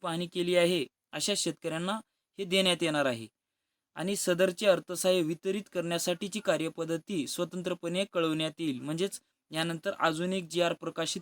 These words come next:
करून त्या शेतकऱ्यांना हा अर्थसहाय्य कशा पद्धतीने देण्यात येणार आहे, यामध्ये नमूद करण्यात आलेला आहे.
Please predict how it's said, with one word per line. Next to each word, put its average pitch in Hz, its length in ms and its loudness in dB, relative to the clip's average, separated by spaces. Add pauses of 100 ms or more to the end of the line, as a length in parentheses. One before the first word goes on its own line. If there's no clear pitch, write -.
करून 202 280 -2 (560)
त्या 180 120 0
शेतकऱ्यांना 175 680 -2 (720)
हा 190 200 6
अर्थसहाय्य 175 640 2 (180)
कशा 190 200 4
पद्धतीने 175 500 -2
देण्यात 165 360 -2 (120)
येणार 165 300 2
आहे, 180 220 2 (960)
यामध्ये 170 500 0 (320)
नमूद 220 300 0
करण्यात 160 380 2
आलेला 135 240 2
आहे. 110 200 -4